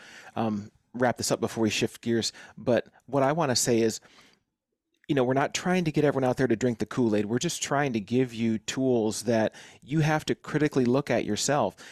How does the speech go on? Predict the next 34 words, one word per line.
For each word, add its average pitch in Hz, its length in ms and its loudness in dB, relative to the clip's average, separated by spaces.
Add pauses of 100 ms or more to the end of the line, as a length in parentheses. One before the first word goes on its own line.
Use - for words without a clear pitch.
(140)
And 123 180 -2
for 123 140 -4
me, 170 180 2
the 123 160 2
reason 143 360 -2
that 120 80 0
I 120 100 2
jumped 127 320 -2
on 113 200 0
board 139 280 0
with 110 160 -2
this 101 260 -2 (300)
is 123 140 -2
because 113 600 0 (200)
for 123 200 -2
my 117 240 0
place, 110 540 0 (720)
the, 117 540 0
the 113 180 -2
house 123 580 -2 (220)
is 143 320 2
on 107 480 0
right 123 240 2
in 143 120 -4
the 113 100 0
center 165 420 0
of 104 220 -2
the 110 80 2
western 120 500 0
border 113 380 0
of 107 140 0
the 120 100 -2
property. 110 540 -2 (420)
I, 143 300 4